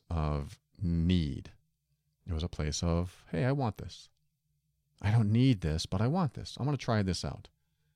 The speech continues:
And that makes a big difference. I recently had to edit this book I'm writing, uh, on the chapter on, you know, healing yourself before going into a relationship. How healed can you be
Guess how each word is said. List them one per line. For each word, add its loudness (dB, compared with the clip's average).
And 4
that 4
makes 2
a -4
big 2
difference. -6
I -2
recently 0
had 2
to -2
edit 2
this -2
book -2
I'm -2
writing, -2
uh, -4
on 2
the 2
chapter -4
on, -2
you -6
know, -2
healing 2
yourself -4
before 2
going 2
into 2
a 4
relationship. -2
How 2
healed 2
can 4
you 4
be 0